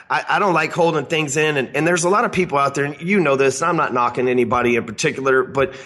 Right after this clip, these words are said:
you know how people, they throw big numbers around and this, that, and the other, and, and I don't wanna be one of those guys that just throws big numbers around and then people wonder, "Well, I wonder if he's right or not." So, like, in the presentation you're talking about,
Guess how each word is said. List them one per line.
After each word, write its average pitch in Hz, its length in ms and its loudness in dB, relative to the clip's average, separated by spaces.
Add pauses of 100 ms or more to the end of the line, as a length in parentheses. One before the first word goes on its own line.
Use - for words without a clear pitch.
(140)
you 226 100 0
know 165 140 2
how 139 100 0
people, 135 380 -2
they 139 220 -2
throw 147 220 2
big 120 280 0
numbers 123 340 0
around 117 400 0
and 117 100 0
this, 131 200 2
that, 127 160 0
and - 80 -4
the 120 100 2
other, 120 300 2 (240)
and, 139 340 -2
and 143 240 -2
I 170 80 0
don't 190 160 0
wanna 165 140 2
be 151 160 0
one 147 160 2
of 139 80 -2
those 135 180 2
guys 135 380 0
that 120 80 0
just 135 260 -6
throws 143 260 0
big 123 240 -4
numbers 131 300 -2
around 135 220 0
and 123 80 0
then 113 100 -2
people 147 300 -2
wonder, 120 340 0
"Well, 135 160 0
I 143 60 2
wonder 160 240 0
if - 80 -12
he's 113 180 -4
right 127 180 0
or 107 100 0
not." 110 200 -2
So, 131 280 0 (180)
like, - 180 -2
in 160 80 0
the 143 80 2
presentation 143 720 0
you're 123 140 2
talking 117 320 -2
about, 123 320 -2